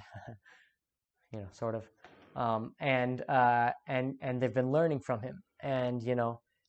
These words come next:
now he's telling them, "Listen, I'm leaving, but I'm sending you a helper who is from the Father.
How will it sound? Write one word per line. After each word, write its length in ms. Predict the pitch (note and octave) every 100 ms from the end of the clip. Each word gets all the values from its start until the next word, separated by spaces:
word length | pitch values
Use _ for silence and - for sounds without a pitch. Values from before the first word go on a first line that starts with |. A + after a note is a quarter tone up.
| -
now 440 | C#3+ D3 D3 C#3+ -
he's 160 | D3 -
telling 360 | D#3 D3+ D3
them, 120 | C3
"Listen, 300 | B2+ C#3+ -
I'm 220 | B2 C3+ C#3
leaving, 400 | C3 A#2+ B2 A#2+
but 100 | C3
I'm 140 | B2
sending 420 | A#2+ E3 E3+ D#3+
you 140 | C#3+ B2+
a 60 |
helper 440 | A#2 D3+ D#3 - A#2
who 140 | B2
is 140 | B2 -
from 240 | C#3+ C#3
the 60 | C3+
Father. 460 | B2+ A2 G#2+ A#2